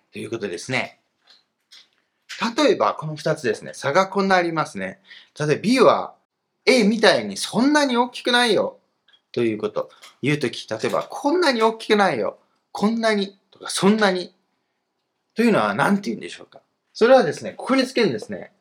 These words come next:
だの前ですね。こんなには、这么。そんなには那么と言います。これをつければ、こんなにそんなにといった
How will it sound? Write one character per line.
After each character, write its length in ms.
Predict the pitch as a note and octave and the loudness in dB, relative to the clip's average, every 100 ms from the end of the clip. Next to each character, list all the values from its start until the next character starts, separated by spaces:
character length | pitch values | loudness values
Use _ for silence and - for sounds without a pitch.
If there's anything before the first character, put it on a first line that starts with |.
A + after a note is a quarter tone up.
| _ - | _ 2
だ 160 | G3 | 2
の 120 | A#2+ | 0
前 240 | A2 D3+ A2+ | -4 -4 -4
で 120 | E2+ | -8
す 80 | - | -12
ね。 220 | B2+ F#3+ _ - - | -14 -14 _ -20 -6
こ 180 | - A3+ | -2 0
ん 40 | |
な 120 | A3+ | 0
に 120 | G#3 | 0
は、 160 | B2+ - - _ _ - - | 0 -2 -12 _ _ -6 2
这 120 | F3 | 2
么。 220 | C3+ - - _ - _ - - _ _ _ _ _ _ _ _ _ - - - - _ _ | 2 -6 -14 _ -18 _ -20 -20 _ _ _ _ _ _ _ _ _ -20 -20 -18 -20 _ _
そ 200 | - F3+ | 0 2
ん 80 | G3+ | 4
な 120 | G3 | 2
に 80 | E3 | 0
は 140 | F#2 | -4
那 340 | G#2 D3+ D3 | 0 2 2
么 160 | F#2+ - _ | 0 -10 _
と 60 | - | -18
言 100 | E2 | -16
い 20 | |
ま 80 | - - | -14 -16
す。 200 | - _ _ - - - _ - - - _ _ _ _ _ _ _ _ _ _ _ | -18 _ _ -20 -20 -20 _ -10 -10 -10 _ _ _ _ _ _ _ _ _ _ _
こ 100 | D4 | 4
れ 60 | D#4+ | 6
を 80 | |
つ 80 | D#4 | 4
け 120 | - | 2
れ 100 | B3+ | 4
ば、 280 | D#3+ D3 - - | 6 6 4 -4
こ 120 | F3 | -4
ん 100 | F3+ | 0
な 120 | E3+ | 0
に 100 | D#3 | -2
そ 160 | - D3+ | -4 -2
ん 60 | |
な 100 | C#3 | -2
に 160 | C3+ G#2+ | -4 -8
と 80 | G#2+ | -14
い 40 | |
っ 40 | |
た 340 | - A#2+ - | -2 0 0